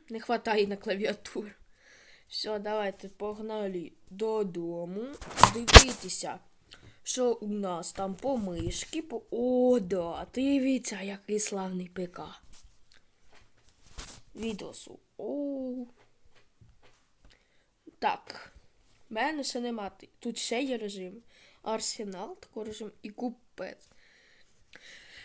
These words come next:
Повторяю, якщо це відео набере п'ять лайків, і я поіграю в кожен режим в Роблоксі із оцих.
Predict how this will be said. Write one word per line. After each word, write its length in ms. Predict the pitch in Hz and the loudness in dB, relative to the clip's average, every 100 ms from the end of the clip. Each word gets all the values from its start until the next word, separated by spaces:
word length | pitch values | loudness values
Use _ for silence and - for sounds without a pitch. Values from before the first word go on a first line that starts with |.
| - - | -20 -2
Повторяю, 600 | 240 233 247 214 196 208 | -2 2 2 4 4 4
якщо 320 | 285 311 277 | 4 4 2
це 180 | - 233 | 2 2
відео 260 | 226 190 | 2 -4
набере 320 | 165 147 - - _ | -4 -8 -12 -18 _
п'ять 400 | - 311 277 - | 6 8 6 0
лайків, 440 | 156 214 330 - - - - | -4 2 4 4 -2 -8 -2
і 120 | 220 | 4
я 140 | 254 | 4
поіграю 320 | 254 254 240 | 6 2 2
в 60 | 226 - | 0 0
кожен 400 | 240 240 196 190 | 2 2 0 -4
режим 420 | 190 220 220 202 | -4 -2 -2 -2
в 40 | |
Роблоксі 560 | 185 220 240 202 - - | -2 -2 -2 -4 -8 -12
із 260 | - 190 | -8 -6
оцих. 420 | 185 175 - - | -4 -4 -6 -10